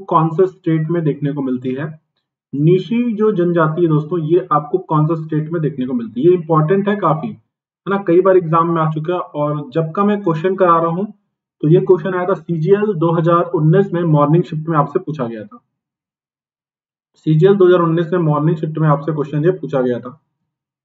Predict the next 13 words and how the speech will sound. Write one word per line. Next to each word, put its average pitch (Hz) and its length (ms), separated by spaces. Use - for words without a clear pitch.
हाँ 165 120
जी, 107 120
नीशी 175 380
tribe, 135 380
नीशी 165 340
जनजाति, 151 480
ये 175 120
हमको 190 300
कहाँ 165 260
पर 185 180
देखने 156 260
को 175 100
मिलेगी? 120 340